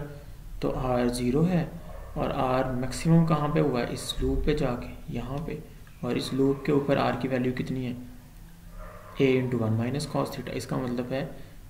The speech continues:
जब अगर हम upper loop की बात कर रहे हैं तो आर शुरू हुआ ज़ीरो से और maximum गया A into one minus cos theta में, और अंदर हम लिख लेंगे R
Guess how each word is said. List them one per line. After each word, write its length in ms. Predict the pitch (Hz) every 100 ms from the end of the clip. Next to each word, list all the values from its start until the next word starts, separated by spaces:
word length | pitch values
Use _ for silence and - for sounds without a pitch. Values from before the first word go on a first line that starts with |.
| -
जब 140 | 165 131
अगर 140 | 139
हम 120 | 139
upper 260 | 139 - 151
loop 140 | 156
की 120 | 156 151
बात 260 | 127 120
कर 120 | - 117
रहे 140 | 120
हैं 180 | 131 135
तो 120 | 135 127 131 - - - - - - - - - -
आर 260 | 147 127 139
शुरू 280 | 160 151 170
हुआ 340 | 160 120 110 113 -
ज़ीरो 360 | 139 131 131 175
से 180 | 170 120 110 110 - - - - -
और 120 | 127 120
maximum 520 | 123 123 - 147 143
गया 240 | 131 110 113 113 -
A 120 | 131 135
into 340 | 127 123 127 123
one 200 | 123 143 147
minus 500 | 139 110 110 120 - - - - - - - -
cos 360 | - 110 110 110 -
theta 320 | - 107 -
में, 160 | - - - - - - - - - - - - - - - - - - - - - - - - -
और 80 | 131
अंदर 240 | 123 123
हम 160 | 131 123
लिख 120 | 113
लेंगे 220 | 113 113 113
R 420 | 120 117 113